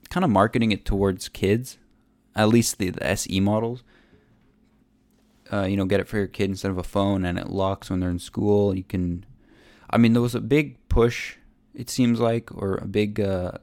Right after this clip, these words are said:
they're having a big conversation about <laughs> tracking your kids with your Apple Watch. Like, "Oh, you can make sure they're actually where they say they are." Like,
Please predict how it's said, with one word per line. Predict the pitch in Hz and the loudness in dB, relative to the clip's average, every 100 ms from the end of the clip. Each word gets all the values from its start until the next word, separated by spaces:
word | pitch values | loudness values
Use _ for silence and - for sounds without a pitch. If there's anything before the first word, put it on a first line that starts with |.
| _ _ _ _ _ - _ | _ _ _ _ _ -20 _
they're | - 104 | -6 -2
having | 107 | -2
a | |
big | 92 90 120 120 | -2 0 0 2
conversation | 113 107 98 107 104 101 | 0 0 0 -2 -2 -4
about | 92 87 _ | -4 -6 _
<laughs> | _ | _
tracking | - - - - 120 | -4 0 0 2 2
your | 104 101 | 0 -2
kids | - 117 | -4 -2
with | 117 110 | -2 0
your | 104 | 0
Apple | 104 - | 0 -2
Watch. | 120 135 - - - - _ _ _ _ - | -4 -6 -12 -16 -16 -20 _ _ _ _ -8
Like, | 98 92 - | -4 -4 0
"Oh, | 156 127 | 2 4
you | 107 | 4
can | 147 | 2
make | 139 | 0
sure | - 123 | -2 -2
they're | 107 95 87 _ _ _ _ - | 0 0 -2 _ _ _ _ -10
actually | 92 - 110 | -8 -4 -2
where | 95 | 0
they | 87 | -2
say | 90 - 92 | -2 0 0
they | 92 | 0
are." | 87 85 | -2 -6
Like, | - - | -10 -14